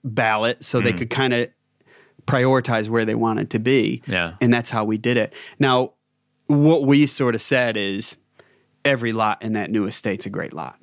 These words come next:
Speaker 1: You know,
Speaker 2: Yeah.
Speaker 1: one, it doesn't flood. And two, it's beautiful valleys. You know, we, we tried to give them more.
Speaker 2: Mm.
Speaker 1: So they didn't have sewer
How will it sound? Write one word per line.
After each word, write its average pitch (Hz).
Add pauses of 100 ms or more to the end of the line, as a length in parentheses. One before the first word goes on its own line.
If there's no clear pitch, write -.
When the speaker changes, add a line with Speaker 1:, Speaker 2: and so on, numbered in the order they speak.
(300)
Speaker 1:
You 117
know, 95 (180)
Speaker 2:
Yeah. -
Speaker 1:
one, 135
it 113
doesn't 110
flood. 117 (260)
And 123
two, 151
it's 117
beautiful 131
valleys. 127
You 123
know, 117 (260)
we, 135
we 143
tried 139
to 135
give 127
them 123
more. 120
Speaker 2:
Mm. 104
Speaker 1:
So 117
they 131
didn't 147
have 131
sewer 120